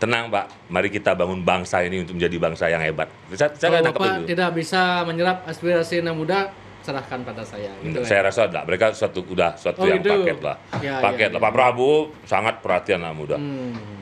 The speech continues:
Speaker 1: Seka-, orang, anak-anak muda yang bertalenta mereka s-, beli-, beliau sekolahkan.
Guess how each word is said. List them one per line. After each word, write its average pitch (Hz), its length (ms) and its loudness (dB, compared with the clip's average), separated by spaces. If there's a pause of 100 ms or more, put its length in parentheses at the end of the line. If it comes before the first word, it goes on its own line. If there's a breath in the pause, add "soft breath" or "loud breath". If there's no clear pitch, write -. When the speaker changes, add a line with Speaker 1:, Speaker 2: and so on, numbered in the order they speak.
Speaker 1:
Seka-, 110 400 -2 (320)
orang, 131 320 4 (180)
anak-anak 147 540 0
muda 147 240 4
yang 143 80 4
bertalenta 139 480 2
mereka 131 240 0
s-, - 160 -12
beli-, 123 240 -4
beliau 123 240 2
sekolahkan. 127 640 0